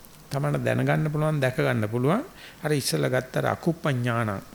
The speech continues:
නොසැලෙන මනසට ආහාර ප්‍රත්‍යයෙන් තමයි මෙයා රැපෙන්නේ. ඒ ආහාර මොනවද කියලා දන්-, දැනගන්න ඔය විශ්වවිද්‍යාලේ ඉන්න ආහාර විශේෂඥයන්ගෙන් අහලා හරියන්නේ නැහැ. ඒගොල්ලෝ මොනවද දන්නේ?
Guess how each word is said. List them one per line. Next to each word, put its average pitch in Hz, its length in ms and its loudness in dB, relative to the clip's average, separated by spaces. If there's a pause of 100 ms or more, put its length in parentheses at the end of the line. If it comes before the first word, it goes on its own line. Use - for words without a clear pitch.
(140)
නොසැලෙන 131 500 0
මනසට 127 540 0 (720)
ආහාර 170 680 2
ප්‍රත්‍යයෙන් 170 520 0
තමයි 156 240 -2
මෙයා 78 240 -2
රැපෙන්නේ. - 480 -6 (340)
ඒ 135 200 0
ආහාර 123 540 0
මොනවද 147 360 2
කියලා 147 260 -2
දන්-, 127 380 2
දැනගන්න 131 600 0 (560)
ඔය 127 180 0
විශ්වවිද්‍යාලේ 127 680 0
ඉන්න 139 120 2
ආහාර 127 300 2
විශේෂඥයන්ගෙන් 139 800 -2
අහලා 135 240 0
හරියන්නේ 151 320 -4
නැහැ. 175 140 -4 (1700)
ඒගොල්ලෝ 135 380 6
මොනවද 143 380 4
දන්නේ? 156 420 0